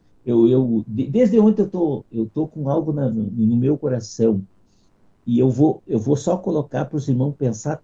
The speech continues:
Nós vamos ter que fazer outro programa com essa, com essa men-, com essa mensagem, pastor Jean.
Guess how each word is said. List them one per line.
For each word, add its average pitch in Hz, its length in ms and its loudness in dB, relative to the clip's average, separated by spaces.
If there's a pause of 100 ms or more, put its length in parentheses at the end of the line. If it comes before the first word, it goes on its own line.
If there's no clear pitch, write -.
Nós 135 180 -2
vamos 185 140 -4
ter 214 80 2
que - 80 -12
fazer 214 220 4
outro 208 140 4
programa 185 380 0
com 165 120 -4
essa, 147 260 -6 (200)
com 135 100 -6
essa 143 160 -4
men-, 131 200 -2
com - 120 -6
essa 135 180 -2
mensagem, 120 440 -4
pastor 101 320 -10
Jean. 90 140 -16